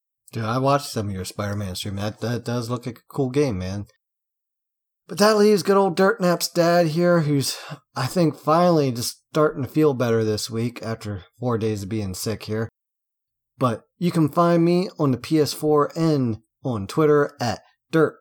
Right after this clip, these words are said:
underscore Naps underscore Dad. You can find me streaming on Twitch, which I have been getting a lot more active with here lately. You know, streaming all of our games, you know, whenever I'm playing. And you just add the underscore P S four to the end of my name,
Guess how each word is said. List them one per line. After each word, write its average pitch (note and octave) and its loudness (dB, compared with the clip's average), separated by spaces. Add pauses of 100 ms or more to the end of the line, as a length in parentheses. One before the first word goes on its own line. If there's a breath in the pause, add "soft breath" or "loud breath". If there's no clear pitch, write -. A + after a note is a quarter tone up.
(120)
underscore B2 0
Naps B2+ -2
underscore G#2+ -6
Dad. D3+ 2 (320 soft breath)
You D3 0
can A#2+ -2
find C3 -2
me A#2 -2
streaming D3 2
on A#2 -2
Twitch, F3 -2
which C3+ -2
I A2 -2
have A2+ -4
been D3+ 0
getting D3+ 2
a A#2 0
lot B2+ 0
more C#3+ 0
active C#3+ -4
with C#3+ 0
here D3 2
lately. D3+ 0 (400 loud breath)
You A#2+ -2
know, A#2 0
streaming C#3 0
all C3+ 4
of C3 0
our B2+ 0
games, C3+ 0
you B2 -6
know, A#2 -2
whenever B2+ -2
I'm A#2 -2
playing. C3+ 0 (380 loud breath)
And A2+ -2
you A2 0
just B2+ -2
add B2 -2
the A2 -4
underscore A#2+ 0
P - -4
S A2+ 0
four B2 0
to A#2 -2
the A2 0
end A2 -2
of G#2+ -2
my G#2+ -2
name, D3 0